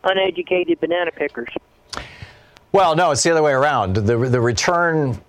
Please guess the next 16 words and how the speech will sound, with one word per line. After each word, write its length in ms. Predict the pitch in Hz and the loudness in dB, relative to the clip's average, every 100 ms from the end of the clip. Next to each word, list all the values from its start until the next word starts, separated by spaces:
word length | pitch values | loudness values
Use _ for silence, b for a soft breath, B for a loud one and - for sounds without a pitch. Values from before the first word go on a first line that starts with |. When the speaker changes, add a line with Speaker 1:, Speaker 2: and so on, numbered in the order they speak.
| _ | _
Speaker 2:
you 100 | 135 | 0
know, 120 | 117 | 2
that, 320 | 117 170 151 135 | 2 0 0 0
that 180 | 170 | 0
investment 560 | 156 123 131 135 135 98 | 0 2 0 0 -2 -2
that 80 | 117 | 0
we 120 | 113 | 0
made 220 | 117 110 | 0 0
in 60 | 101 | 0
those 240 | 98 92 | 0 0
three 240 | - 120 95 | 0 -2 0
countries 500 | 117 104 101 85 - | -2 -2 -2 -2 -4
post-Reagan 1040 | - 117 107 - - - 110 107 104 95 | -2 0 0 -4 -8 -8 -2 0 2 0
policies 760 | 110 101 98 90 85 69 - - b b - | 0 0 0 -2 -2 -4 -4 -8 b b -2
was 260 | 117 110 - | 0 0 0
explicitly 1160 | 120 - - - 151 - 180 156 151 151 139 | -2 -2 -4 -2 0 0 -2 -2 -2 -2 -4